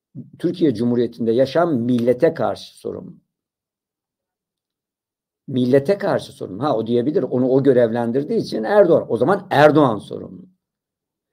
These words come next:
Karşı millet adına görevdesiniz. Bizim Dünya Bankası ile on sekiz milyon dolarlık anlaşmayı bilme hakkımız var. Açıklayın. Derhal açıklayın. Neden mültecilerle, sığınmacılarla, Suriyelilerle ilgili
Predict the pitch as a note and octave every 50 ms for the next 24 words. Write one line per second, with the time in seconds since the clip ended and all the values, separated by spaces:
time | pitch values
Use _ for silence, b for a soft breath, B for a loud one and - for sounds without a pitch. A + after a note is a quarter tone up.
0 | _ _ - F3 F#3 F3+ F3+ D3 C#3 D3 D#3+ E3 F3+ E3 E3+ C#3+ C3 C#3+ D3 C3+
1 | B2 A2 G#2 G2 F2+ F#2+ F#2+ - - - - - _ _ _ _ _ _ _ _
2 | _ _ _ _ _ _ _ _ _ - D#3 D#3+ D3 F3+ F#3 G3 D#3+ D3 D#3 D#3+
3 | F#3 G3 F#3+ E3+ D3+ C#3 D3+ C3 - D#3 C#3+ C3+ D#3 - D3+ D3 E3 D#3 F#3+ E3
4 | D3+ C3 C#3+ C#3+ C#3 C#3 C3+ C3 B2+ B2+ B2+ B2 B2+ B2+ B2 B2+ D3+ F3 F3+ -
5 | - _ - C3+ C#3+ C#3+ C#3+ C#3+ C3+ - - C#3 C#3+ C#3 A#2 A#2+ B2+ A#2 B2 C#3
6 | C3 A2+ - - - G#2+ A#2 A#2+ F#2+ G2 F#2 - - _ _ _ _ _ _ _
7 | _ _ _ _ _ _ _ _ _ - - - - - - F#3+ F#3 D#3 - -
8 | - - _ _ _ _ _ - B2+ A2+ D#3 F3+ G3+ G#3+ F#3 F3 E3 C3+ A#2 F#2+
9 | - - - _ - - - - _ _ _ _ _ _ _ _ _ _ _ -
10 | C3+ B2+ D#3 F3 A3 A#3 A#3+ A3+ E3+ - b b b b b b b b _ C#3
11 | C3 D3+ D3 D3+ D#3+ C#3+ B2+ D3 D#3 E3 D#3+ D#3 D#3 D3+ C#3+ - - C#3 C#3 C#3+
12 | D3 D3+ C#3 A2+ D3 D3+ D#3+ D#3+ D#3 D#3 D3+ D3+ D3 D3 C#3+ D3+ D#3+ E3 E3 D#3
13 | C#3+ C#3+ C#3+ C#3+ C#3+ C#3 C#3 C#3 C3+ C3 - C#3 C3+ C#3 C3+ B2 D3 D3 D3+ C#3
14 | A2+ C#3